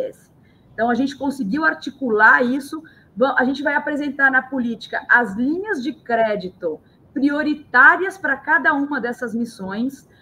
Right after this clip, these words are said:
Nós vamos apresentar também as linhas sobre as quais a gente vai, além, a, a gente usa o, a T R mais dois por cento, mas a gente vai, a gente escolheu linhas de crédito que a gente vai ter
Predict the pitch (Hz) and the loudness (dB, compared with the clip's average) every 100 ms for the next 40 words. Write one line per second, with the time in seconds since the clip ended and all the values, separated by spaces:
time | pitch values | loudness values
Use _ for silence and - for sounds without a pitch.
0 | - _ 240 262 247 302 311 302 302 285 | -20 _ -6 -4 -2 -2 -2 -4 -6 -6
1 | 254 262 - 247 247 247 233 233 226 196 | -4 -4 0 0 0 -2 0 0 -4 -4
2 | 285 294 262 262 240 233 233 226 226 247 | -4 -4 -4 -6 -6 -4 -4 -2 -4 -6
3 | 240 208 220 202 - _ - 220 262 302 | -4 2 2 0 -10 _ 0 2 2 -2
4 | - 226 208 208 240 240 269 247 247 - | -6 -4 -2 -4 -6 -6 -6 -4 -4 -4
5 | 233 233 226 226 233 226 214 208 185 233 | -6 -4 -2 -2 -2 -2 -4 -4 -4 -4
6 | 226 240 202 - 208 185 196 190 202 220 | -4 -10 -12 -10 -10 -8 -8 -8 -8 -8
7 | 220 208 220 - _ _ - 233 233 254 | -6 -4 -4 -6 _ _ -10 -8 -4 0
8 | 247 226 269 330 330 254 - 233 220 190 | 2 2 0 -2 -4 -6 -6 -4 -4 -6
9 | - 214 233 240 220 220 214 180 | -6 -6 -4 -2 -2 0 -2 -2